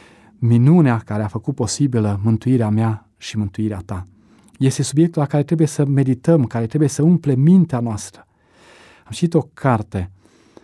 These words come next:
o carte care mi este dragă inimii mele, se numește Viața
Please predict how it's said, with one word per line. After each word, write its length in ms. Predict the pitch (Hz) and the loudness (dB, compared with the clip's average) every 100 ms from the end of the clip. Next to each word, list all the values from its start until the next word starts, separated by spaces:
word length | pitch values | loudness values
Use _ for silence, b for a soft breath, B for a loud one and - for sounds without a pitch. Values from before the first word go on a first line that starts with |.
| b - | b -12
o 80 | |
carte 260 | 117 143 135 | -4 -4 -4
care 220 | 120 120 | -4 -2
mi 80 | 120 | -2
este 220 | 113 117 | -4 -6
dragă 640 | 101 110 113 98 98 92 - | -4 -2 -2 -4 -8 -8 -6
inimii 320 | 120 110 101 | -4 -2 -2
mele, 300 | 104 107 95 | -2 -4 -6
se 160 | - | -8
numește 520 | 101 107 117 - 104 _ | -6 -4 -6 -8 -12 _
Viața 640 | - 104 113 - 107 101 | -10 -4 -4 -6 -10 -10